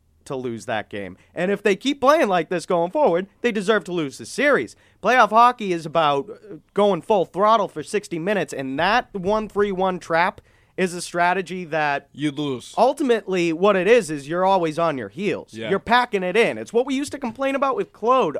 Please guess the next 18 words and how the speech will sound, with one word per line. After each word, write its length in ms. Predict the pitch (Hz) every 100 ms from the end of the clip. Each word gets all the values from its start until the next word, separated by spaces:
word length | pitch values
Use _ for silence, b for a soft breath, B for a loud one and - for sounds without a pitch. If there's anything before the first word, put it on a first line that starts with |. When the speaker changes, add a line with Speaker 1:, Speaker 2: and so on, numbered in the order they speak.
| -
Speaker 1:
all 300 | 190 233 233
the 100 | 185
time. 420 | - 247 208 110 b b b
He's 220 | 175 214
packing 420 | - 202 262 262 233
it 120 | 226
in 160 | 277
too 160 | 247 190
much, 240 | 160 175
but 180 | - 202
by 220 | 208 202 196
nature, 720 | 202 254 302 - 160 143 147 b b
by 140 | 180
playing 440 | 180 233 254 220 165
defense 760 | 214 254 269 185 165 170 - - _ _ _
the 180 | 160 220
entire 540 | 214 160 208 247 233
game, 600 | 165 220 254 170 120 127